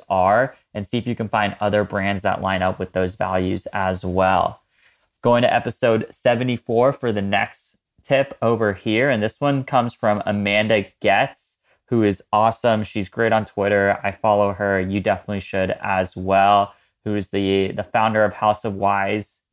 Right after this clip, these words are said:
Definitely check that out. You know, it's a great brand. She's building something really cool over there. And her tip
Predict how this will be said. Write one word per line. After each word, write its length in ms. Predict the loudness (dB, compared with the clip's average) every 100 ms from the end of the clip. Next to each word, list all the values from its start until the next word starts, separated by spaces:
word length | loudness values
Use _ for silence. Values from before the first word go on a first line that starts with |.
| _ _ _ _
Definitely 400 | -2 0 -4 -4
check 260 | -6 -6
that 160 | -2 0
out. 440 | 2 2 2 0 _
You 80 | -6
know, 140 | -2 -2
it's 140 | -2
a 60 | -6
great 380 | 0 0 0
brand. 340 | -2 -2 -2 -4
She's 180 | -10 -6
building 300 | -4 -2 -6
something 400 | -10 -10 -8 -2
really 300 | 0 0 -2
cool 240 | 0 2
over 300 | 2 0 -2
there. 480 | 0 0 2 0 -4 _ _ _
And 180 | -2 -2
her 300 | -2 0 0
tip 480 | -2 0 2 0